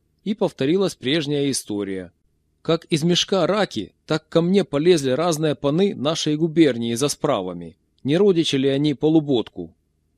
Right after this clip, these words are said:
Идут старики, идут старухи, идут девицы, идут в музей, идут в дом, идут днем, идут ночью".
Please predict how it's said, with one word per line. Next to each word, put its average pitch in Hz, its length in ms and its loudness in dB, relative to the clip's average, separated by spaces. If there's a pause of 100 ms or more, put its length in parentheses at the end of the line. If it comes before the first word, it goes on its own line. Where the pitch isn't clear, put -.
(140)
Идут 147 500 0
старики, 139 680 -4 (160)
идут 170 400 0
старухи, 143 760 -2 (120)
идут 139 320 -2
девицы, 127 680 -4
идут 160 320 0
в - 80 -20
музей, 139 580 0
идут 139 300 -4
в 120 100 -20
дом, 127 420 4
идут 135 400 -4
днем, 131 420 2 (240)
идут 139 340 0
ночью". 147 680 -2